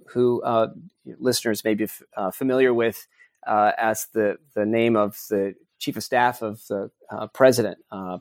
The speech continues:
President Trump. We can, we can come back to that later. Uh, but what Mulvaney was, um, w-, one, the reason I use that quote in the book is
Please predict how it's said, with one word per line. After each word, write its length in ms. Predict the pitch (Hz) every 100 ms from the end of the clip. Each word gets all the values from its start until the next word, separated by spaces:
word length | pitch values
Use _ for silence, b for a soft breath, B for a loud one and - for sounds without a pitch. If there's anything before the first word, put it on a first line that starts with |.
| -
President 320 | 107 95 82
Trump. 280 | - 135 92
We 200 | 113 101
can, 140 | 107 98 -
we 120 | 101
can 140 | -
come 160 | 98 107
back 220 | 104 95
to 80 | -
that 180 | 101 87
later. 280 | 110 123 95 - b b b
Uh, 200 | 120 120
but 80 | 135
what 160 | 190
Mulvaney 560 | 202 196 175 208 240 233
was, 560 | 170 151 143 143 135 143
um, 480 | 131 120 117 113 120 - _
w-, 240 | 147 135 160 165
one, 120 | 160 -
the 140 | 156
reason 260 | 151 202 196
I 60 | 143 131
use 120 | 147
that 240 | 147 117 -
quote 360 | - 151 151
in 80 | 139
the 80 | 117
book 320 | 113 131 117 -
is 360 | 117 117 -